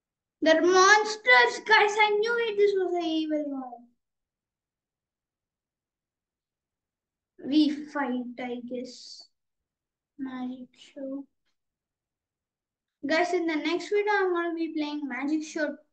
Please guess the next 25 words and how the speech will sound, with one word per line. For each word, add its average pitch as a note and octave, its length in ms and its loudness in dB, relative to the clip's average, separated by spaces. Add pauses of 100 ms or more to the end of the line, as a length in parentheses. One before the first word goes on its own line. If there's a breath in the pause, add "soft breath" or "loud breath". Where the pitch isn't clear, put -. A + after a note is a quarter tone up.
two, G4 460 4 (220)
I D4+ 120 -6
guess, F#4+ 460 -10 (140)
is, C4 220 -10
if - 240 -10
it's C4+ 220 -8
even B3+ 320 -8
there. B3+ 260 -6 (880)
Friday C4+ 540 -4
thirteen, B3+ 340 -4
this C#4+ 220 0
is - 280 -2 (200)
two F4+ 200 0
P A3+ 80 0
M. B3 260 -6 (560)
We C#4 100 -4
came F#4+ 160 6
at G#4 160 6
eleven D#4 420 6
P C4 100 0
M, A#3+ 120 -4
right? D#4+ 300 4 (760)
Show, F4+ 880 2 (220)
ten C#4 280 0
hours C#4+ 460 -2